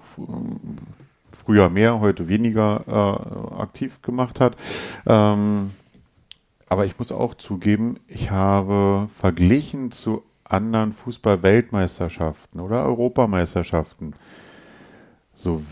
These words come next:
wenig wie noch nie gesehen. Also, ich, ich, ich habe, ähm,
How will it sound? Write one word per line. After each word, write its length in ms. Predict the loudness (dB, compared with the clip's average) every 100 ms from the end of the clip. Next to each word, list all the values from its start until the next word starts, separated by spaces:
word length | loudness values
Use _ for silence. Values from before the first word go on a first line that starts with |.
| 0
wenig 540 | 4 4 4 -2 -4 -6
wie 160 | -4
noch 320 | -2 -4 -4
nie 340 | -8 -4 -4 -2
gesehen. 480 | -4 -2 -4 -4 -10 _ _ _ _ -6
Also, 420 | 0 2 4 4 2 -14 -4
ich, 500 | 4 4 4 -2 -6
ich, 320 | -14 -12 -10
ich 180 | -8 -2
habe, 600 | 2 2 2 0 0 -2 -4 _ -20 -20 _ 0
ähm, 760 | 4 6 4 2 2 0 -2